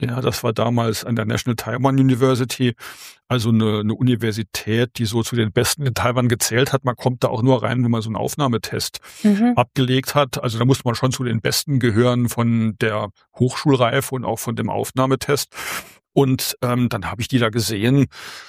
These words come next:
Speaker 1: und dachte, meine Güte, ich hab immer so gedacht, ich wär so ein fleißiger Student, aber was die hier an Arbeitseifer und an wirklich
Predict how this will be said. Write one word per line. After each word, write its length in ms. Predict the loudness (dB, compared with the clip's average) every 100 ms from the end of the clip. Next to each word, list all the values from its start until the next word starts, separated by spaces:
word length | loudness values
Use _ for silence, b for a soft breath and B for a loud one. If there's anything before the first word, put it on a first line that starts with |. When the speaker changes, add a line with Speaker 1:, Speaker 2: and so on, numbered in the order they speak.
| B
Speaker 1:
und 200 | -4 0
dachte, 260 | -2 -2 -4
meine 300 | 0 2 4
Güte, 200 | 2 0
ich 120 | -4
hab 80 | 0
immer 200 | 2 2
so 140 | 0
gedacht, 300 | 0 0 0
ich 160 | -4 -2
wär 140 | 0
so 120 | 2 0
ein 80 |
fleißiger 520 | -2 0 0 2 2 0
Student, 560 | -2 -2 0 0 -4 0
aber 440 | 0 2 0 0 -2
was 260 | -4 -2
die 160 | -2 -2
hier 240 | 2 4 4 2
an 320 | 2 2 0
Arbeitseifer 1080 | 0 0 0 -6 -4 -4 -4 -4 -2 -2 0
und 320 | 2 2 0
an 360 | -4 0 0 -2 B B B B -2
wirklich 380 | 0 0 -4